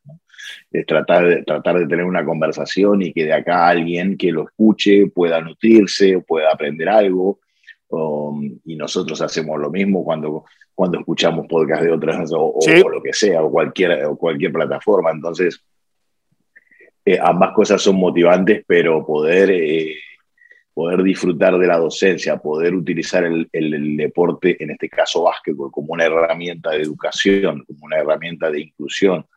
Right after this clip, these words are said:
Speaker 1: como una herramienta de acercamiento a, a familias, ¿no? Porque cuando llegas al niño, llegas a la familia, al niño, al adolescente, llegas a la familia entera y, y poder colaborar en su formación,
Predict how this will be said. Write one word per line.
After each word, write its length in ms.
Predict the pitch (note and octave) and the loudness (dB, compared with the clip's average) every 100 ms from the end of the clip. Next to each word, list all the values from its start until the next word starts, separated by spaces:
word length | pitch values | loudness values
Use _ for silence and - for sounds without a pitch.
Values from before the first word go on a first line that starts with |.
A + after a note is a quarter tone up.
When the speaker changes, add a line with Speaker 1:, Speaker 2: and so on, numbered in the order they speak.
| _ _ _ | _ _ _
Speaker 1:
como 240 | D#2+ D#2 | -8 -4
una 200 | D#2+ D#2+ | -2 0
herramienta 600 | D#2 D#2+ D#2 E2+ E2+ E2+ | 0 0 -2 -4 -4 -2
de 80 | D#2+ | 0
acercamiento 960 | D2+ D#2 C#2+ D#2 D#2 F2+ F#2+ F2+ F#2 - - _ _ _ | -2 -4 -4 -4 -4 -4 -2 0 0 -2 -20 _ _ _
a, 500 | - F#2 D#2+ D#2 D2+ | 0 2 4 4 2
a 220 | C#2+ D2+ C#2+ | 0 -2 -4
familias, 1120 | - D2+ G#2 A#2+ F2+ D2+ C2+ - - - - _ _ _ _ _ _ _ | -2 -2 0 2 2 0 -4 -10 -16 -18 -20 _ _ _ _ _ _ _
¿no? 440 | D#2 E2+ A2 F#2 D2+ | -10 -2 2 2 0
Porque 340 | D#2 - D2 | -8 -8 -8
cuando 260 | C#2 D2+ D2 | -6 -8 -6
llegas 320 | D2 D2+ D2+ | -4 -4 -2
al 100 | D#2+ | -2
niño, 400 | F#2+ G#2+ G2+ F#2 | 0 -2 -2 -4
llegas 300 | E2 E2 D2+ | -2 -4 -4
a 40 | E2 | -6
la 80 | D2 | -4
familia, 480 | D#2 E2+ E2 D#2 | -4 -4 -6 -4
al 100 | D2+ | -4
niño, 240 | D#2 F2 D#2 | -4 -6 -4
al 120 | D2+ | -4
adolescente, 520 | D2 D2 D2 G2 D#2 | -4 -4 -4 -4 -4
llegas 280 | C#2 D2 - | -4 -4 -2
a 40 | D2+ | -6
la 80 | |
familia 380 | - D2+ D2+ D#2 | -4 -6 -4 -6
entera 400 | D2+ E2+ G2+ F2 | -4 0 2 2
y, 180 | C#2+ D2 - _ _ - | 0 -4 -12 _ _ -12
y 80 | - | -6
poder 320 | D#2 D#2 E2 | -2 0 0
colaborar 680 | F#2 F2+ E2+ F2 F2+ G2 G2 | 4 6 8 8 8 6 6
en 120 | F2 | 2
su 180 | - E2 | -4 -8
formación, 840 | E2+ D#2+ D#2+ D#2 - F#2 G#2+ | -4 -4 -4 -4 2 4 2